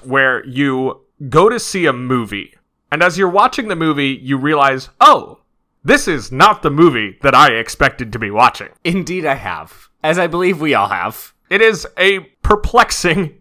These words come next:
Speaker 1: <laughs> experience.
Speaker 2: It really throws you off. Like, we discuss it, I think,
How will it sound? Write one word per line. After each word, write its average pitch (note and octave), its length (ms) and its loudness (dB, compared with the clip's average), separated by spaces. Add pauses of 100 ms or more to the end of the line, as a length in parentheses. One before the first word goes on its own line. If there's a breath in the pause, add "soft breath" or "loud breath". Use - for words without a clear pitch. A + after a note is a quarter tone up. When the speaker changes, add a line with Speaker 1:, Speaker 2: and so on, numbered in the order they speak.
(100)
Speaker 1:
<laughs> - 160 -14
experience. B2+ 800 -6 (580)
Speaker 2:
It G#3 220 2
really E3+ 320 -2
throws B2+ 500 -2
you G#2 140 -10
off. - 640 -8 (220)
Like, C#3+ 480 -4 (180)
we D#3 440 -4
discuss D#3 580 -4
it, A#2 100 -4
I A2 120 -4
think, B2+ 320 -8